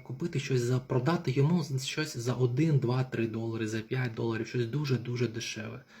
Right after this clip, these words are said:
Тобто він, е, ви можете вже на третій день йому запропонувати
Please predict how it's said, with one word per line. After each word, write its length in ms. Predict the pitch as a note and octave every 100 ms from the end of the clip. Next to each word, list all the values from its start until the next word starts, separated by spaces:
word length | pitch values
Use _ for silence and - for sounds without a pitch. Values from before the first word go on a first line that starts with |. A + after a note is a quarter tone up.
| - - - _
Тобто 240 | - - A#2
він, 280 | D3 D#3+ -
е, 380 | B2 A#2+ A#2+ A#2
ви 160 | B2+
можете 420 | C3 D3 D#3+ C#3
вже 220 | B2 B2 B2
на 120 | B2
третій 300 | B2+ B2+ A#2+
день 240 | B2 F#3
йому 320 | C3+ A#2 C3+
запропонувати 1040 | B2+ A#2 A#2 - C3+ B2 A#2 B2 D#3 -